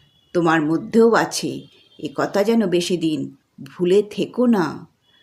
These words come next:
সময় চলে যাচ্ছে। শেষ হলো আজকের অভ্যাস পাঠটি।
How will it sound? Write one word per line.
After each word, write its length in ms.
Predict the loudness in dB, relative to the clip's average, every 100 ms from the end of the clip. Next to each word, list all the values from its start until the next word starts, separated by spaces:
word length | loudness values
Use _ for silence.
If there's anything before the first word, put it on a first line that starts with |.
| _ -18
সময় 680 | -14 -8 -4 -2 -2 -4 -8 -14 _ _
চলে 300 | -6 -4 -2
যাচ্ছে। 540 | -4 -8 -12 -16 -14 -12 -16 _ _ _ _ _ _ _ _ _
শেষ 220 | -6 -4 -4
হলো 220 | -6 -8 -10 -16 _ -20 -14
আজকের 340 | -12 -8 -8
অভ্যাস 380 | -8 -10 -10 -10 -12
পাঠটি। 420 | -16 -20 -20